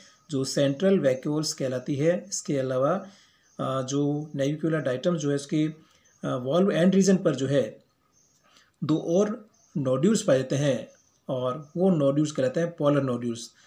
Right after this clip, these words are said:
तो ये सेंट्रल नोड्यूल्स हो गए और ये पोलर नोड्यूल्स हो गए। और अब हम देखते हैं कि ये जो पूरा पार्ट है, जिसे हम एपिकल रिब कहते हैं, इस रिब के दोनों तरफ, यानी यहाँ पर लेटरल साइड में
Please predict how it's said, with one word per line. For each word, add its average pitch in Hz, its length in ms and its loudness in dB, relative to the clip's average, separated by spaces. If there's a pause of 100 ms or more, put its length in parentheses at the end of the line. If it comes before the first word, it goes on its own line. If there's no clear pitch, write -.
(180)
तो 143 100 0
ये 180 160 4
सेंट्रल 156 420 -2
नोड्यूल्स 165 400 2
हो 180 100 2
गए 196 200 2
और 131 340 -2
ये 165 380 0 (360)
पोलर 156 360 2 (400)
नोड्यूल्स 143 440 0
हो 123 120 -6
गए। 127 280 -6 (760)
और 131 500 -4 (280)
अब 214 100 4
हम 185 160 4
देखते 165 260 2
हैं 147 280 0 (400)
कि 196 80 0
ये 175 240 4
जो 208 140 0
पूरा 175 280 4
पार्ट 165 400 2
है, 131 220 0
जिसे 143 220 -4
हम 151 120 -2
एपिकल 156 420 0
रिब 156 340 2
कहते 135 240 4
हैं, 131 340 -2 (340)
इस 226 220 0
रिब 165 300 0
के 202 240 4
दोनों 147 440 4
तरफ, 117 260 -2 (600)
यानी 175 340 0 (880)
यहाँ 156 220 -2
पर 196 120 4
लेटरल 143 440 2
साइड 143 380 0
में 131 320 -2